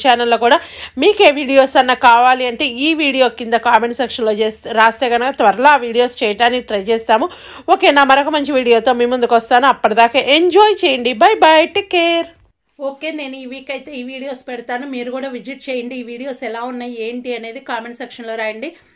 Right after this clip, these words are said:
Speaker 2: ఇంకా వారానికి ఒక క్వశ్చన్ అడుగుతున్నాను కదా ఈ వీడియోలో, ఈ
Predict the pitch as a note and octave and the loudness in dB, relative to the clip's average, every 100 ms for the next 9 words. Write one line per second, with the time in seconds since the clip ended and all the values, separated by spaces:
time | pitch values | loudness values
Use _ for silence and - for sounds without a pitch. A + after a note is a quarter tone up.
0 | _ D#4+ E4 C#4 B3 D4+ D#4 D4+ D4 A#3+ | _ -8 -6 -4 -6 -6 -6 -8 -8 -12
1 | C#4 C#4 C4 C4 B3 A#3 A#3 B3+ C4+ B3 | -10 -10 -10 -10 -10 -10 -10 -10 -10 -14
2 | C4+ B3+ B3+ B3+ A#3+ D4 - - - - | -14 -12 -10 -8 -6 -8 -12 -20 -20 -12